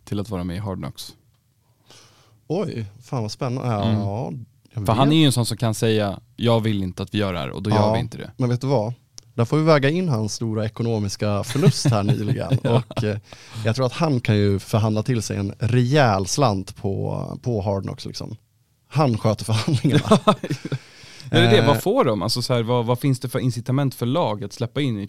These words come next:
Speaker 1: B O?
Speaker 2: Ja, men det måste väl vara stålar, eller?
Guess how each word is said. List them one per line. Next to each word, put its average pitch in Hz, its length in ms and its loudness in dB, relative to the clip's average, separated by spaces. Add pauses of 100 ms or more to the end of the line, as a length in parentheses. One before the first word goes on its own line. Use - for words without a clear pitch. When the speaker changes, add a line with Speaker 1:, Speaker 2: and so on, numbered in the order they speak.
Speaker 1:
B 87 120 -8
O? 82 120 -10 (120)
Speaker 2:
Ja, 110 100 -6
men 101 540 -8
det 98 60 -10
måste 98 480 -10
väl 131 140 -6
vara 101 500 -6 (500)
stålar, 98 640 -8
eller? 170 500 -6